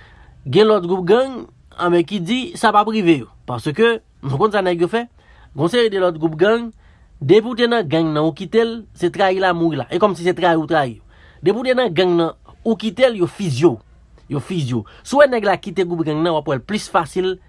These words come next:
Li tou jete l, li tou pran yon lòt peyi pou li men l ap difisil pou l rete nan menm gwoup gang, pou l rete nan peyi a,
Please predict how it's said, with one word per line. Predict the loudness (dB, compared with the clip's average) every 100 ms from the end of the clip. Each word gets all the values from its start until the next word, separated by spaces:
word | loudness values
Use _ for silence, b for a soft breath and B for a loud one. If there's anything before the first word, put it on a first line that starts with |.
| b
Li | -4 -2
tou | 0
jete | 0 -2 -8
l, | -8
li | -10 -10 -2
tou | -2 0
pran | 2
yon | 0
lòt | 0 0
peyi | 0 0 -6
pou | -4
li | -4 -8 B B -2
men | 0
l | 0
ap | -2
difisil | -6 -4 -6 -6 -6 -8 b b b 0
pou | 0
l | 2
rete | 0 -2 0 0 0 -6 -20 -10
nan | 0 0 2
menm | -2 -2 -2
gwoup | -2 -2
gang, | -4 -4 -6 -14 -6
pou | 0
l |
rete | 0 2 2
nan | 0
peyi | 0 -2 -2
a, | -8